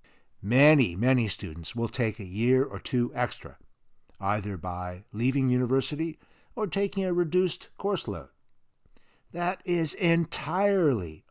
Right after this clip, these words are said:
okay and will not reflect badly on you. In particular, if that means that you're a little bit more engaged, you're a little bit more motivated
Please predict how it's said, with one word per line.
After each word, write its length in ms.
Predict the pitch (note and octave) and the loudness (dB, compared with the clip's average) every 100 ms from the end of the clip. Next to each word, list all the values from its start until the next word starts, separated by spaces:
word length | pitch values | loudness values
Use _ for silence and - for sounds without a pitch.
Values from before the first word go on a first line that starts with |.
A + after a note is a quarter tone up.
| - | -12
okay 540 | F#2 - E2+ D2+ F2 - _ _ - - - | -10 -10 -12 -12 -18 -20 _ _ -20 -20 -4
and 300 | A#2+ G#2+ G2 | -2 -2 -4
will 120 | F2+ | -4
not 480 | G#2 D3+ B2 - - - | 0 2 2 -2 -12 -10
reflect 560 | F#2+ - G2 F#2 - - _ | -10 -6 -4 -4 -8 -20 _
badly 400 | G2+ F#2 F2+ F#2 | -6 -6 -6 -6
on 180 | F#2 F2+ | -6 -4
you. 280 | B2 G#2+ C#2 - - - - - - | -2 -4 -6 -16 -20 -20 -20 -14 0
In 140 | G#3+ | 2
particular, 640 | F#3+ - A#3 - B2 G#2 - - - - - - - | 2 0 0 0 0 0 -6 -16 -20 -20 -20 -16 0
if 220 | F3+ E3 | 2 4
that 260 | G3 F#3+ E3+ | 2 2 0
means 360 | F3+ F3+ E3+ | -2 -2 -2
that 400 | F3+ D#3 D#3+ - - - - - - - | 0 0 0 -4 -18 -20 -20 -20 -20 -6
you're 200 | - C3+ | 2 4
a 60 | B2+ | 6
little 300 | A#2 E3+ G3 | 8 8 8
bit 160 | E3+ A#2 | 4 2
more 260 | C#3+ F3+ | 2 2
engaged, 600 | F3 B2 A#2 C#3+ C3+ - - - | 2 0 -2 -4 -6 -16 -20 -8
you're 200 | A#2+ G#2+ | -4 -2
a 40 | |
little 240 | G#2 F#3+ G3 | 4 6 6
bit 140 | F#3 | 2
more 400 | B2+ F3+ F#3+ D#3+ - | 2 4 4 2 -2
motivated 720 | A#2 A#2+ A#2+ A#2 A#2 C3+ D#3+ | -2 0 0 -2 -4 -4 -8